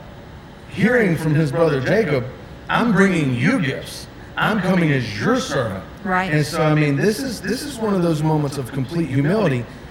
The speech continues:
Speaker 1: And I think maybe, just maybe,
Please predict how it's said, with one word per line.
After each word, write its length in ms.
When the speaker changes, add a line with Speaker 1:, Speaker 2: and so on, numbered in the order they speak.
Speaker 1:
And 120
I 120
think 240
maybe, 800
just 400
maybe, 500